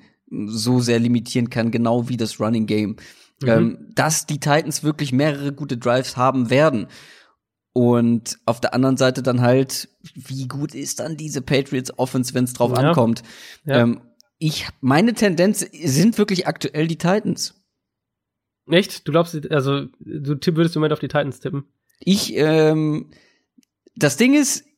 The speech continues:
Speaker 1: ich hatte auch letzte Woche übrigens wieder recht mit der Aussage, es wird eine Überraschung geben.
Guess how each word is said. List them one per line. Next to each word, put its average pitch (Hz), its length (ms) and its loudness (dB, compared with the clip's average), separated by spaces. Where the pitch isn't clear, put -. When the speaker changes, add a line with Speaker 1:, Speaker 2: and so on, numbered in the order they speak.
Speaker 1:
ich - 180 0
hatte 208 180 4
auch 180 140 2
letzte 156 400 0
Woche 160 200 0
übrigens 151 480 -2
wieder 139 200 0
recht 147 220 -4
mit 143 140 -4
der 110 120 0
Aussage, 131 600 0
es 123 320 -4
wird 165 280 0
eine 143 160 0
Überraschung 123 560 0
geben. 135 480 0